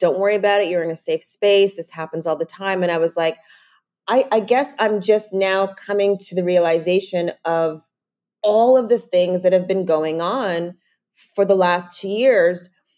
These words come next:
And at that time, we were just, um, finding out about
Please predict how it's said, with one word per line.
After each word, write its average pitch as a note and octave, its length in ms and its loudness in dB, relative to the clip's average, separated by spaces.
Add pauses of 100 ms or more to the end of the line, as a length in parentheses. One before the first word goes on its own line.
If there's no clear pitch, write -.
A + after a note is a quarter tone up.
(340)
And F#3 240 2
at - 220 -4
that - 180 0
time, G3+ 280 -4
we G3 120 0
were F3+ 120 -2
just, G3 600 -2 (260)
um, E3 320 0
finding F3 460 -4
out D#3+ 180 -2
about D#3 520 -2